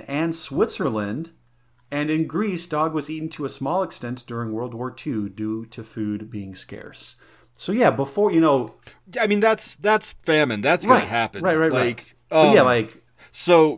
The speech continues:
Speaker 2: per Quora, um, dog tastes like a cross between beef and mutton with extra meaty flavoring.
Speaker 1: Oh, man. I
Speaker 2: Which really is like, have you ever,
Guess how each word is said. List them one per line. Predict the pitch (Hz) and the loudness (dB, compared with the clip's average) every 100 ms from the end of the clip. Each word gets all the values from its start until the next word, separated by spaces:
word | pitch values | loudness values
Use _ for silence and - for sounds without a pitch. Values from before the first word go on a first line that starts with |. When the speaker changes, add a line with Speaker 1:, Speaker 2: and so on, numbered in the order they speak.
| - | 0
Speaker 2:
per | 196 202 | 4 4
Quora, | 202 170 175 135 107 104 - - _ - | 4 2 4 4 2 -4 -8 -20 _ 0
um, | 143 135 127 117 113 110 | 4 4 4 -2 -10 -4
dog | 147 160 165 | 2 2 0
tastes | 170 170 165 | -2 -2 0
like | 165 151 | -2 -2
a | 139 | -2
cross | - 143 147 | -2 -2 -4
between | - 139 143 123 - | -6 -10 -8 -8 -8
beef | - 147 151 - | -6 -6 -8 -8
and | 120 117 | -6 -4
mutton | 123 156 165 175 _ - | -4 -4 -10 -12 _ -8
with | 120 - | -6 -2
extra | 135 - - 151 | -2 -2 -2 -2
meaty | 120 123 131 | 0 -2 -2
flavoring. | 123 - 113 110 101 120 120 | -4 -6 -4 -4 -6 -6 -4
Speaker 1:
Oh, | 104 | -4
man. | 104 104 104 165 - - | -4 -4 -4 -8 -12 -8
I | 135 135 139 135 139 _ _ _ _ _ _ _ _ _ - - - - - | -4 -2 0 -2 -6 _ _ _ _ _ _ _ _ _ -20 -20 -16 -16 0
Speaker 2:
Which | 156 160 135 | 4 4 4
really | 175 254 247 175 | 6 6 4 4
is | 160 135 | 4 2
like, | 165 151 143 - | 2 4 2 0
have | - 156 139 | -2 -2 0
you | 151 | 0
ever, | - 143 147 160 156 | 0 -2 0 -2 -2